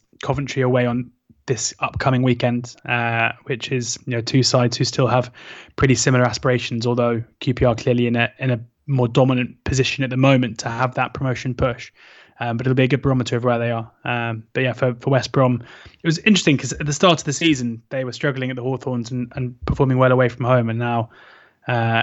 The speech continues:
you know, away from home, that's, that's not really the case anymore. Their recent form is poor. So, um, you know, we, I, I'm, I'm still fairly confident. And I think there's a, there's a,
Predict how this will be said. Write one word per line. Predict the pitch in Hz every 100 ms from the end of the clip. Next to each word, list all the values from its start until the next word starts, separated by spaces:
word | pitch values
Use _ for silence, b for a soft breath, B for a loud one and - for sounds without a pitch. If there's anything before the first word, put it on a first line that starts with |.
| -
you | -
know, | 123
away | 113 120
from | - 113
home, | 120
that's, | 120 - -
that's | - - -
not | 127 117
really | 131 123 117 117 110 b b b
the | -
case | 131 117 -
anymore. | 120 117 113
Their | 120
recent | 113 123 120
form | 123
is | 117
poor. | - 120 113
So, | - 123 117 120
um, | 120 117 117 - _ - - _ _ _
you | 143
know, | 123
we, | 113 127 123
I, | 135 - -
I'm, | 147 147
I'm | 151 151 143 _ _ _ _ - -
still | - 170 139
fairly | - 131 123
confident. | 139 135 - 120 120 - b b b b -
And | 143
I | 143
think | 214
there's | 160 135
a, | 147
there's | 143
a, | 135